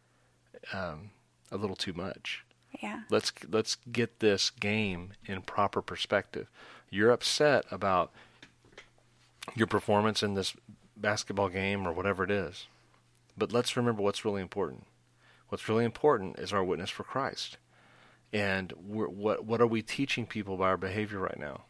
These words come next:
Speaker 1: We're teaching them what's most important to us.
Speaker 2: Yeah. And you can turn on any major sporting event on television and give your kids all kinds of examples of how to act and how not to act.
Speaker 1: Mm-hmm.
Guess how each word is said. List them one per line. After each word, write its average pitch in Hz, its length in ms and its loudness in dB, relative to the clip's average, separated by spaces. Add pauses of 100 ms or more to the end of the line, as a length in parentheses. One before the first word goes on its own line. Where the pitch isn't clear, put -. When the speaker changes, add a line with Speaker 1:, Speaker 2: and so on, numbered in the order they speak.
(420)
Speaker 1:
We're 101 80 -4
teaching 113 380 0
them 98 100 -2
what's 98 240 -2
most 101 320 0
important 98 380 -2
to 78 120 -8
us. - 280 -10 (160)
Speaker 2:
Yeah. 202 300 -6 (760)
And 233 240 2
you 254 140 4
can 285 160 4
turn 240 260 4
on 202 220 4
any 202 180 2
major 185 420 2
sporting 190 440 2
event 180 340 2
on 185 100 4
television 185 760 0 (480)
and 196 160 2
give 220 200 8
your 208 120 2
kids 196 340 2
all 190 160 6
kinds 196 320 2
of 190 80 -2
examples 185 640 0
of 190 100 -6
how 185 220 6
to - 120 4
act 190 360 4
and 185 140 0
how 196 100 2
not 190 280 4
to - 80 -2
act. - 480 -2
Speaker 1:
Mm-hmm. 92 280 -2